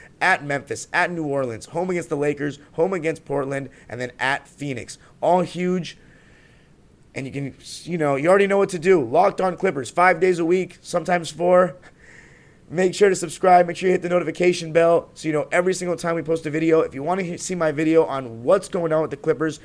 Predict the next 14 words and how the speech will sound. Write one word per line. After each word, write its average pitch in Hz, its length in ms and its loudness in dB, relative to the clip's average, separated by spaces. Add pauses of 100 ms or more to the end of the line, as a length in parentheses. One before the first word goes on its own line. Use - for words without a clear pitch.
(160)
I 147 100 0
did 170 140 2
my 160 140 0
best 151 220 0
to - 80 -16
put 139 120 -6
everything 160 280 -4
together 143 340 -2
in 123 160 -10
my 117 140 -6
last 135 500 -4
episode 135 500 -2 (240)
on 135 220 -2
here. 131 340 -4